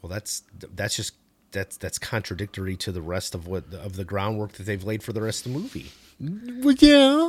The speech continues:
Speaker 1: They can drag a full-grown hundred eighty pound man under a desk, but he doesn't have the strength to push
Speaker 2: Well, if he
Speaker 1: the
Speaker 2: didn't
Speaker 1: chainsaw
Speaker 2: have
Speaker 1: through
Speaker 2: the strength
Speaker 1: bat.
Speaker 2: to drag the guy underneath, he wouldn't have the strength to push the chainsaw through in a second or two. Correct?
Speaker 1: Okay, I'll give you that.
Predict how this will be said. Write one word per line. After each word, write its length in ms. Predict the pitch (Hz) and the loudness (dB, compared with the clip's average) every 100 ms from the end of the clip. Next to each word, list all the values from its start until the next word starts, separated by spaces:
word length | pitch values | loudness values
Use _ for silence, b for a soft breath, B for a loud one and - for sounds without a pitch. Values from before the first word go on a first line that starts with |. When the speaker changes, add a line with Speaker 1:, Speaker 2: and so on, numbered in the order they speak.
| 127 | 0
Speaker 1:
They 100 | 123 | -2
can 160 | 135 | -2
drag 360 | 117 120 131 151 | 0 2 2 2
a 80 | 117 | 0
full-grown 920 | 95 - 131 139 135 120 117 127 127 | -2 0 2 2 0 0 0 0 0
hundred 340 | 110 127 131 123 | -2 0 0 0
eighty 220 | 127 143 | -2 -2
pound 300 | 123 123 113 | 0 0 0
man 260 | 104 127 127 | 0 2 0
under 280 | 98 101 | -2 -2
a 80 | 92 | -4
desk, 420 | 90 107 117 - 104 | -4 0 0 -2 -6
but 80 | |
he 120 | 87 82 | -6 -6
doesn't 380 | 101 95 85 | -6 -6 -8
have 300 | - 104 92 | -4 -4 -4
the 100 | 87 | -8
strength 420 | 82 - 95 113 - | -10 -6 -4 -4 -8
to 80 | |
push 420 | 104 113 - - - b b - | -8 -8 -6 -10 -16 b b -4
Speaker 2:
Well, 120 | 160 143 | -2 0
if 100 | 147 | -2
he 100 | 131 | 0
Speaker 1:
the 60 | |
Speaker 2:
didn't 280 | 113 269 277 | 6 6 6
Speaker 1:
chainsaw 120 | 147 | 6
Speaker 2:
have 200 | 117 120 | 6 6
Speaker 1:
through 60 | 117 | 4
Speaker 2:
the 20 | |
strength 420 | 107 - 127 117 117 | -2 2 4 4 2
Speaker 1:
bat. 80 | 147 | 0
Speaker 2:
to 60 | |
drag 360 | 113 120 127 123 | 2 4 4 2
the 80 | 117 | 0
guy 300 | 131 117 117 | 2 4 4
underneath, 500 | 123 113 156 151 - | 2 4 4 4 2
he 100 | 113 | 0
wouldn't 360 | 123 123 107 | 4 4 4
have 200 | 113 101 | 0 -2
the 60 | 85 | -4
strength 600 | - - 110 95 87 - b b b - | -6 0 2 2 -4 -10 b b b -6
to 100 | 113 | -6
push 320 | - 143 123 | 2 2 4
the 100 | - | 0
chainsaw 560 | - 131 120 113 113 104 | 0 2 2 2 4 2
through 260 | - 139 113 | 2 2 2
in 60 | |
a 40 | 82 | 0
second 360 | - 175 110 | 0 0 0
or 100 | 82 | -4
two. 280 | 69 - 58 - - _ _ _ _ | -4 -6 -8 -14 -20 _ _ _ _
Correct? 260 | - 104 185 | 4 6 8
Speaker 1:
Okay, 200 | 92 107 | 8 8
I'll 100 | 104 | 6
give 220 | 117 127 | 6 6
you 80 | 123 | 6
that. 380 | 98 131 90 | 6 6 6